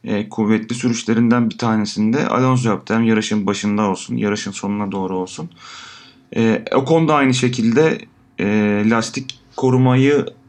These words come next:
artık tamamen çözmüş, e, durumda gibi Ocon'da.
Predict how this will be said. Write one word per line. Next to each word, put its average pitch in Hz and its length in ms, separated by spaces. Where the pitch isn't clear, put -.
artık 113 540
tamamen 131 460
çözmüş, 127 880
e, 107 260
durumda 107 340
gibi 101 420
Ocon'da. 107 680